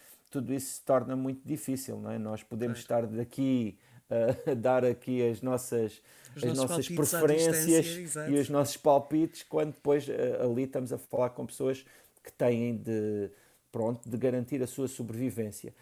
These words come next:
Speaker 1: E a Gorongosa é um, é um lugar que fica na província de Sofala, não é? A província que tem como principal cidade a cidade da Beira e que fica, eh, ali encostada a um monte que se chama o Monte justamente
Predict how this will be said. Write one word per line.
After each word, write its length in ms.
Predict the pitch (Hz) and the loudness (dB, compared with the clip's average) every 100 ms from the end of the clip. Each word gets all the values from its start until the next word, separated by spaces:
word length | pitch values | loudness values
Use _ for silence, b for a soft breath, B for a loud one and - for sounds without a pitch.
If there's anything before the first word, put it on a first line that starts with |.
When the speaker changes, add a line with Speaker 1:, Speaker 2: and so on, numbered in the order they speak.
| B B | B B
Speaker 1:
E 140 | 165 165 | 0 2
a 40 | |
Gorongosa 840 | 143 175 175 156 117 104 107 107 | 2 0 4 6 6 4 -4 -6
é 120 | - 131 | -2 -2
um, 180 | 131 - | -2 -2
é 100 | 131 | -2
um 120 | 131 | 0
lugar 320 | 131 135 147 | 2 2 2
que 100 | - | 0
fica 240 | 131 123 | -6 -4
na 140 | 117 113 | -2 -2
província 520 | - 117 127 120 131 | -4 -4 -4 -4 -6
de 80 | - | -6
Sofala, 680 | - 131 - 160 175 160 | -6 -6 -2 0 2 2
não 120 | 113 120 | 2 0
é? 60 | |
A 60 | 117 | -4
província 520 | - 104 123 120 123 | -6 -6 -6 -6 -8
que 80 | - | -8
tem 300 | 123 117 107 b b | -4 -4 -6 b b
como 160 | - 120 | -4 -4
principal 560 | - 127 131 120 117 123 | -2 -6 -6 -4 -2 -2
cidade 540 | - 123 127 123 107 | -2 0 4 4 2
a 80 | 110 | -4
cidade 420 | - 120 117 107 | -4 0 0 0
da 160 | 104 113 | 0 0
Beira 480 | 127 131 135 143 - B B B - | 2 4 2 -2 -10 B B B -4
e 100 | 156 | -2
que 160 | - - | -2 -8
fica, 640 | - 170 147 - 113 104 B 120 _ | -6 -4 -4 0 -2 -2 B -20 _
eh, 440 | 113 127 107 127 - 135 127 120 - | -2 0 0 -2 -4 -2 -2 -4 -6
ali 300 | 113 120 123 | -2 0 0
encostada 680 | 131 123 - - 147 131 123 | -2 -4 -10 -2 4 4 4
a 20 | |
um 140 | 135 143 | 0 0
monte 420 | 143 143 147 - | 2 2 2 -4
que 100 | - | -14
se 140 | - | -8
chama 240 | - 135 131 | -2 0 0
o 60 | |
Monte 420 | 131 131 135 123 - | 0 0 -2 -4 -10
justamente 400 | 120 123 131 | -4 -2 -2